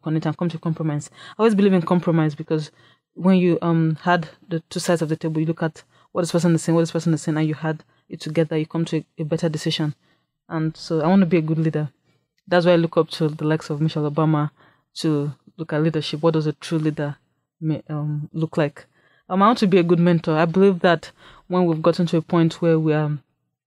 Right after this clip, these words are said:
we've gotten to a point where we've learned a lot, we should be able to impact others with our learning. Michelle Obama talks about open, opening doors. Like, when you've, when you have a lot of opportunities, being able to open the doors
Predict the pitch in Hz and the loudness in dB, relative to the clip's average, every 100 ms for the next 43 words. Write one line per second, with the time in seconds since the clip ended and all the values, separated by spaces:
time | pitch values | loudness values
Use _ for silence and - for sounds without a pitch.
0 | _ _ - 170 185 185 226 180 165 175 | _ _ -6 0 2 2 0 0 2 2
1 | 156 175 156 151 165 - 156 170 165 160 | 4 2 4 2 2 0 -4 0 0 -2
2 | - 160 - 165 - 170 175 165 160 156 | -2 -2 -2 -4 -2 -2 0 0 0 2
3 | 160 165 202 247 - - - _ 175 175 | 2 4 2 0 -8 -20 -20 _ -2 2
4 | 175 170 - 160 160 160 - - 175 - | 2 0 -2 0 2 0 -2 -14 -10 -2
5 | 170 - 175 185 180 175 160 156 - - | -2 -2 0 4 6 6 4 2 -6 -16
6 | - - - 165 175 170 156 151 180 170 | -20 -16 -6 0 4 4 2 2 2 4
7 | 180 165 160 165 156 147 156 170 165 165 | 2 0 0 2 2 -2 -2 0 2 0
8 | 151 - 175 165 165 - 165 170 156 147 | -4 -2 0 2 0 -4 -4 2 2 2
9 | 160 151 - | 2 2 -2